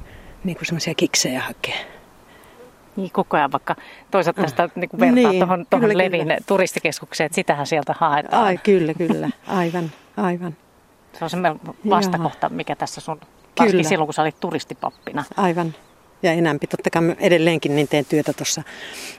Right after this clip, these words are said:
Speaker 1: että työvuorolistan mukaan niin, mm, jaetaan työvuorot tossa, että meillä ei ole niin, että yksi pappi on tossa. Meillä on, mm, ollut sitä mieltä, että se on,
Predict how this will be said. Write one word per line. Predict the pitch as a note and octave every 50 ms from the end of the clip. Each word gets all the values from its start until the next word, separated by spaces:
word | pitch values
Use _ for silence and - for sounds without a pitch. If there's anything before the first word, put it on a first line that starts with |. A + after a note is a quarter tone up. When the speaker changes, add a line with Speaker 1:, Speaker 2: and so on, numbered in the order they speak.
| -
Speaker 1:
että | G3+ - - F3 D#3+ D3+ C#3+ D3 D3+
työvuorolistan | - - D3+ D3 C#3 C#3+ D3 C#3+ C#3+ C3+ D3 - - - D#3+ D3
mukaan | D3+ E3 - - D3+ D3 C#3 C3+
niin, | C#3+ C3+ C#3 D3+ - - - -
mm, | C3 C3 E3 D3 A#2+ - - - - _ - - - - - _
jaetaan | - E3 D3+ C#3 - - C#3+ C#3 C#3+ C#3 - _ - -
työvuorot | D3+ C#3 C3 C#3 C#3 C3+ D3+ - _
tossa, | - C#3+ - - C#3+
että | C3 - -
meillä | C#3 C#3 C#3 C#3+ C3+
ei | C3+ C#3
ole | C#3+ C#3 C#3
niin, | C#3+ C#3+ C#3+ C#3
että | C#3 - - -
yksi | - D3 - -
pappi | - C#3 - - - D#3+
on | C3+ C#3
tossa. | - D3 - - - D3 - - - - - - - - - - -
Meillä | D3 D3+ C#3+ C#3+ C#3 C#3+
on, | C#3 C#3 C3+ - - -
mm, | F#3 E3+ C#3+ - - - -
ollut | E3 D3 D3 D3
sitä | - E3+ C#3+ - D3
mieltä, | D3 C#3+ C#3+ C3 - D#3
että | C#3+ - -
se | D#3 - D#3
on, | C#3 C#3 D3 C#3+